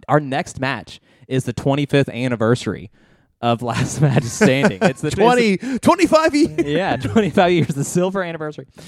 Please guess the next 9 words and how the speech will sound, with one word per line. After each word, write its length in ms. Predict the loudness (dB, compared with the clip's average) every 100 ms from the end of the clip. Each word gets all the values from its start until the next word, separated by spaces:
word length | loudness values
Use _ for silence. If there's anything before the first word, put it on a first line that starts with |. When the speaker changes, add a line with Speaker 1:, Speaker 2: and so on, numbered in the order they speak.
| -20 -12
Speaker 1:
Um, 340 | -6 -2 -2 -4
how, 380 | -2 0 0 -2 -2
how 160 | -2
obnoxious 420 | 0 -2 -6 -8 -10
was 160 | -10
that? 240 | -10 -14 -16 _ _ _ -6
WrestleMania 440 | -2 -2 -4 -10
twenty-five, 560 | -8 -12 -10 -12 -14 -8
the, 180 | -8